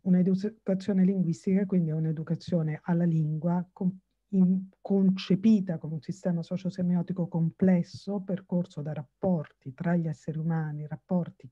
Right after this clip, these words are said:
con le istituzioni, ma anche rapporti di potere e fonti di discriminazione e ingiustizia. Ora, eh,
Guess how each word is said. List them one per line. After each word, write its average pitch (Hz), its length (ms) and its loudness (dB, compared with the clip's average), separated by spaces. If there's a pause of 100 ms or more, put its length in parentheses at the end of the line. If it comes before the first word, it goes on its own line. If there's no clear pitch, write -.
con 202 220 0
le 165 120 2
istituzioni, 156 960 -8 (340)
ma 208 120 4
anche 160 320 0
rapporti 165 480 -4
di 165 80 0
potere 147 560 -4
e 147 300 -6 (180)
fonti 156 760 -6
di 170 400 -4
discriminazione 156 880 -2
e - 20 0
ingiustizia. 147 880 -8 (640)
Ora, 143 460 2
eh, 165 360 -10